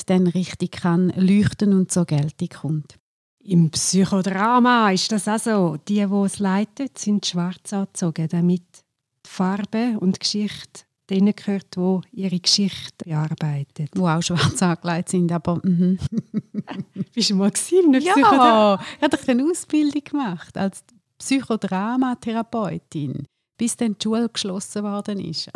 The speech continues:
Speaker 1: <laughs> Aber bis dorthin habe ich, mhm, weitergemacht.
Speaker 2: Und was hast du gemacht, als die Schule geschlossen worden ist?
Speaker 1: In, unschuldig. <laughs> Unschuldig. Unschuldig.
Speaker 2: So ein Feuerwerk an Farbe, puff, ist alles
Speaker 1: Viel
Speaker 2: weg
Speaker 1: Farbe
Speaker 2: gewesen.
Speaker 1: getragen, nein,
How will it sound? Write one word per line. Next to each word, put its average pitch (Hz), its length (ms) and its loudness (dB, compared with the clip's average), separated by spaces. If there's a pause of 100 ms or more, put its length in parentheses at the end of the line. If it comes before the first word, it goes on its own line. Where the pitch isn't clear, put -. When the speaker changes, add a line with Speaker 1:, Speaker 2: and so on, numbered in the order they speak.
(120)
Speaker 1:
<laughs> - 180 -10
Aber 196 280 2
bis - 280 -4
dorthin 226 500 -4
habe 185 160 -2
ich, 175 200 -2 (140)
mhm, 214 380 -14 (220)
weitergemacht. 226 600 -4
Speaker 2:
Und 220 80 6
was 233 200 0
hast 220 220 4
du - 40 -4
gemacht, 254 320 0
als 254 200 -6
die - 80 -4
Schule 247 200 -4
geschlossen 233 540 -6
worden 226 300 -6 (120)
ist? - 280 -8
Speaker 1:
In, 202 340 2
unschuldig. 180 760 6 (180)
<laughs> - 140 -6
Unschuldig. 190 1300 6 (260)
Unschuldig. 233 960 0
Speaker 2:
So 240 120 0
ein 247 180 4
Feuerwerk 262 800 2
an 233 120 0
Farbe, 220 440 0
puff, 214 540 2
ist 208 200 2
alles 190 340 -2
Speaker 1:
Viel 269 180 6
Speaker 2:
weg - 80 4
Speaker 1:
Farbe 254 340 4
Speaker 2:
gewesen. 254 140 6
Speaker 1:
getragen, 240 600 4
nein, 208 100 4